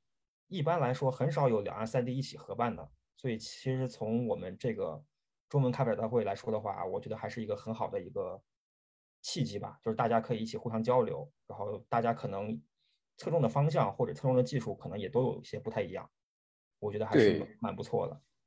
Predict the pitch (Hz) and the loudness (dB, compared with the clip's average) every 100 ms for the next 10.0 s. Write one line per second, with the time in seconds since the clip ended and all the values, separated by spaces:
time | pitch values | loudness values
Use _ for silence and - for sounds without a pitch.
0 | _ _ 123 98 101 165 151 98 110 117 | _ _ 8 8 8 6 6 6 8 10
1 | 107 101 95 - 151 143 147 147 143 123 | 10 8 4 4 6 8 6 8 8 8
2 | 117 131 135 127 117 120 104 101 _ - | 6 2 2 2 2 0 0 -6 _ -6
3 | 92 82 87 - 110 139 180 143 127 131 | -4 -2 -4 2 2 4 4 6 6 6
4 | 131 127 107 - 92 113 127 92 71 - | 6 6 4 2 -2 -2 0 -4 -4 -2
5 | 110 80 90 87 - - - 107 120 107 | 0 0 0 -2 -4 -16 0 4 6 6
6 | 90 - - - _ _ 98 92 85 85 | 2 -4 -20 -20 _ _ -2 -2 -2 -6
7 | 85 78 - _ _ - _ 123 107 135 | -8 -12 -16 _ _ -20 _ 2 6 6
8 | 180 107 113 151 104 95 120 127 120 104 | 6 6 8 10 8 8 10 10 10 2
9 | - 131 127 135 127 127 123 143 85 | 2 6 8 6 4 4 6 6 4